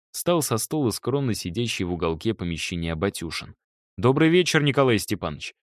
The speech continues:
Коротко кивнул контрразведчику Русский. "Хотя какой он к черту добрый, видите, что творится? Простите, дела!" "Да-да, конечно", понимающе ответил Батюшин, чинно садясь обратно.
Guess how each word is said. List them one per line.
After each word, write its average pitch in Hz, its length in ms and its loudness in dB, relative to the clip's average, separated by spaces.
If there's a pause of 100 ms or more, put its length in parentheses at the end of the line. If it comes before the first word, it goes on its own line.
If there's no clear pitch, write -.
Коротко 156 400 0
кивнул 117 420 2
контрразведчику 92 840 -2
Русский. - 500 -8 (380)
"Хотя 151 240 2
какой 226 340 2
он 214 80 4
к - 80 -4
черту 202 400 2
добрый, 147 540 2
видите, 165 460 0
что 131 200 2
творится? 113 600 0 (320)
Простите, 170 640 2
дела!" 147 560 2 (480)
"Да-да, 143 380 2
конечно", 98 580 -2 (360)
понимающе 143 440 2
ответил 139 360 -2
Батюшин, 139 600 -4 (220)
чинно 147 400 -2
садясь 101 440 -2
обратно. 95 560 -2